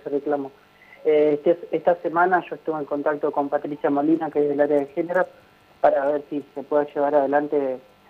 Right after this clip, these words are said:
eh, algo concreto en cuanto a la salud para la población travesti trans acá en Baigorria, porque no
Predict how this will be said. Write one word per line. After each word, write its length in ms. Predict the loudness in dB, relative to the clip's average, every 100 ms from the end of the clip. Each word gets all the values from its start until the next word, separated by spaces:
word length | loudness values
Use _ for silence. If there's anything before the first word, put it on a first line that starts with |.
| -20 -10
eh, 320 | -6 -6 -6 0
algo 240 | 4 6 4
concreto 500 | 0 0 0 2 2
en 140 | 0
cuanto 600 | 0 -2 -2 -4 -2 -2
a 40 |
la 140 | -2 -4
salud 360 | -2 2 4 2 -4 _
para 180 | -10 -4
la 100 | -4
población 500 | -2 -2 -2 -2 -4
travesti 380 | -2 -2 -4 -6
trans 280 | 0 0 0 -8 _ _ -20 -20 _
acá 360 | -2 -2 -2 -6
en 120 | -2
Baigorria, 480 | 2 4 4 2 -2
porque 640 | -4 -8 -8 -8 -8 -10 -6
no 160 | -6